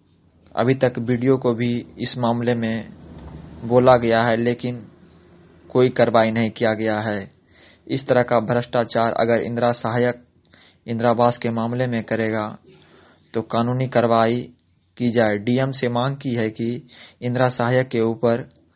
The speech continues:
कानूनी कार्रवाई और टेटिया उमर प्रखंड के बरदघट्टा गांव में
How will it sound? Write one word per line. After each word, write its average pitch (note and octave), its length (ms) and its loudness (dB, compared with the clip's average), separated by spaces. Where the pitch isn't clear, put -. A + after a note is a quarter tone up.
कानूनी B2+ 400 2
कार्रवाई A#2 500 2
और A#2+ 460 0
टेटिया B2+ 340 2
उमर A#2+ 220 0
प्रखंड B2 420 -4
के B2 280 -6
बरदघट्टा A#2+ 600 -2
गांव A#2+ 240 -4
में B2 340 -4